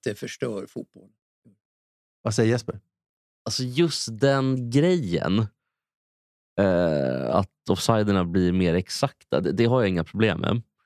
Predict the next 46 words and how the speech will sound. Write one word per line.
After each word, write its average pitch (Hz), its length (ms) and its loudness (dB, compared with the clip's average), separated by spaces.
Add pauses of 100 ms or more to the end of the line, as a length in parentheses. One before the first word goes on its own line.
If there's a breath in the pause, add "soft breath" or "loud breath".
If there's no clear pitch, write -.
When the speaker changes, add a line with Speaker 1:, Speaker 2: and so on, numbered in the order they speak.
(520)
Speaker 3:
Men 104 340 0 (360)
problemet 139 600 0
är 90 140 0
att 85 140 -4
domarna 117 420 2
just 82 260 -4
nu 87 200 2
håller 90 240 0
på - 120 -6
att - 80 -4
tappa - 380 -2
sin 98 200 0
roll. 73 380 -2 (840)
Och 98 80 0
de 107 260 2
blir, 101 460 2
tycker 110 280 -2
jag, 95 680 0
passiva 95 520 0
på 95 100 -6
planen. 127 540 -2
Det 117 80 0
tycker 117 220 -4
jag 92 80 2
man 92 240 0
Speaker 2:
Så - 140 2
är 113 80 6
det 101 60 2
ju. 98 100 0 (100)
Speaker 3:
Jag, 123 200 2
jag, 127 420 2
jag 135 120 4
har 147 80 2
inga 143 200 2
belägg 131 300 0
för - 100 -2
det 76 40 2
här, 82 80 2
men 113 140 2
jag 131 160 2
tyck-, - 220 -4
jag 139 300 2
tycker 92 160 -4
mig 95 100 0
kunnat 98 260 0
se 98 440 2